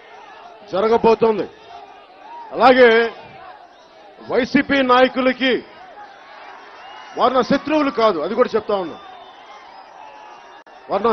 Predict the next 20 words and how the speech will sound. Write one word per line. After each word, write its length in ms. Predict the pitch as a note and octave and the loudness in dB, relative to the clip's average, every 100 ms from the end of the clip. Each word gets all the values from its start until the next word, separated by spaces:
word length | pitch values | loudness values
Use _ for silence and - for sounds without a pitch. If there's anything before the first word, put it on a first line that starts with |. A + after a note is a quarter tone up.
| A3 | 0
శత్రువులు 380 | A#3+ C#4+ C#4 B3 G3 | -2 0 0 0 2
కాదు. 220 | F#3+ A#2 - - - - - - - - - - _ - - - - - - - - - - - | 0 -2 -18 -20 -20 -20 -20 -20 -20 -20 -20 -20 _ -20 -20 -20 -20 -20 -20 -20 -20 -20 -16 -4
వారు 160 | G3 G3 | -2 -2
నిజంగా 320 | F#3 C4+ C4+ C4+ F3+ | -2 -2 0 -2 -2
అద్భుతమైన 500 | G3 - C4+ C4 C4 B3+ A3 | -4 -4 -2 0 0 0 0
పాలన 240 | A#3 A#3+ A#3 | 0 2 -2
ఇస్తే 260 | G#3+ - A#3 G3+ G#3 - _ _ _ C#3+ | -2 -2 -2 -2 -6 -12 _ _ _ -6
నాకు 180 | G#3 G#3 | -4 -2
ఇలా 100 | G#3+ G3 | -2 0
రోడ్ల 200 | G#3 A3+ | 0 0
మీదకి 220 | A#3 G#3 G3+ | 0 0 -2
వచ్చి 260 | - G#3+ F#3+ F#3+ F#3 - - - - F3 | -2 -4 -2 -4 -8 -16 -20 -20 -10 0
ఇలా 400 | G#3+ G#3 G3+ F#3 - - _ - - - _ - | 2 4 2 -4 -20 -20 _ -20 -20 -20 _ -4
ప్రతి 540 | A3 A#3+ C#4+ C4+ F#3+ - _ - - - - - - | -4 0 0 0 -6 -16 _ -20 -20 -20 -20 -16 -12
ముప్పై 320 | F#3+ - D4 C#4 A#3+ | -10 2 4 6 4
అడుగులకి 380 | C4 C4+ C4+ | 4 0 2
ఒక 180 | C4+ F#3+ | 4 6
గుంతలో, 340 | A#3+ B3 B3+ B3 G3+ G3 | 4 4 4 6 4 0
ప్రతి 220 | A3 B3+ B3+ A3 | -2 -2 -2 0
నలభై 280 | A#3+ C4 | 2 4